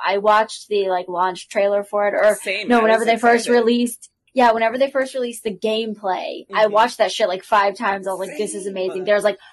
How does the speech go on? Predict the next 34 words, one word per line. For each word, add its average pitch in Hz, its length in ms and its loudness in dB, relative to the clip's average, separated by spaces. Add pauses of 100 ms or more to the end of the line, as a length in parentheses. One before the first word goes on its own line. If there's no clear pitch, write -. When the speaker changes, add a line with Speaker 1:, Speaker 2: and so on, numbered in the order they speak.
(100)
Speaker 1:
hundreds 262 440 2
Speaker 2:
Hordes 254 240 4
Speaker 1:
of 220 60 2
Speaker 2:
of 196 60 -8
Speaker 1:
zombies. 247 680 4
Speaker 2:
zombies. 226 80 -10
Speaker 1:
Yeah. 226 320 4 (640)
Um, 214 400 2
but 240 160 -2
then 233 240 6 (100)
I 214 80 2
tried 233 340 0
playing 208 360 0
it, 180 260 -10
and 185 180 -8
the 185 160 -6
controls, 190 600 -6
it 196 100 -8
was - 180 -18
awful. 170 460 -16 (340)
But, 285 160 0
like, 254 340 -2 (560)
I 294 160 -10
play 302 140 -10
a 285 80 -8
lot 277 120 -10
of 269 80 -8
other 277 220 -8
zombie 214 360 -8
games, 185 360 -4
and 208 140 -10
they're 226 100 -6
so 233 220 -8
good. 262 420 2